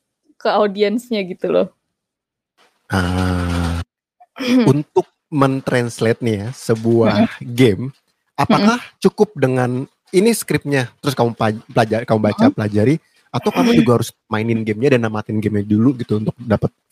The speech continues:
Speaker 1: Nah,
Speaker 2: feel-nya?
Speaker 1: sebenarnya sih bisa aja nggak main, cuman,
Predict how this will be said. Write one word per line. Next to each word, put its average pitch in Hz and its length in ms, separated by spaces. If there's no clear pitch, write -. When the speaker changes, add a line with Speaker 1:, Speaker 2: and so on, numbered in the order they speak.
Speaker 1:
Nah, 147 200
Speaker 2:
feel-nya? 98 80
Speaker 1:
sebenarnya 262 580
sih 480 120
bisa 233 380
aja 190 220
nggak 196 300
main, 196 300
cuman, 233 420